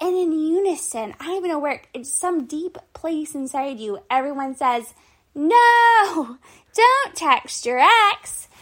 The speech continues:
And it's just this very <laughs> welcoming, fun, no, you know, experience where you're like, "No, you deserve better. You look amazing. We are best buds," <laughs> you know?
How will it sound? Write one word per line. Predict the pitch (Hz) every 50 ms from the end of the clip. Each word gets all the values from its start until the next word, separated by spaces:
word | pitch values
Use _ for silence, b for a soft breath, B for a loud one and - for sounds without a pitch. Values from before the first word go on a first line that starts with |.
| B B B B B B _ _ -
And | - 440 427 415
it's | 392 -
just | 427 427 403 -
this | 415 381 359 330
very | 311 381 415 427 440 440 392 370 311 294 285 285 277 285 294 285 302 294
<laughs> | -
welcoming, | 381 370 415 466 466 - - 453 415 392 370 359 349 339 339 339 B B B B B B B B _ -
fun, | 359 370 381 403 427 427 427 427 440 440 453 B B B B B B -
no, | 302 320 330 330 330 339 359 370 370 381 381 392 392 381 339 311 277 269 - -
you | 277 294 294
know, | 277 269 262 262 262 269 294 277
experience | - 302 277 - - - - 302 294 339 392 427 403 330 285 262 -
where | 285 302 302
you're | 311
like, | 311 294 285 277 - 277
"No, | 302 320 349 320 247 220 - - - b b b b b
you | 262 277 294
deserve | 349 440 427 440 466 480 480 466 403 -
better. | 302 277 254 247 240 254 247 247 247 269 294 B B B B B
You | B 262 269 285
look | 262 330 370 392 508 480 440
amazing. | 349 294 269 254 226 226 240 220 254 254 233 233 240 262 285 - -
We | 262 311 330 381
are | 427 392 330
best | - 277 262 269 349 427 - - - -
buds," | - 269 254 240 240 240 247 254 277 254 262 - - - -
<laughs> | -
you | 403 349 320 320 370 370 359
know? | 349 330 330 339 370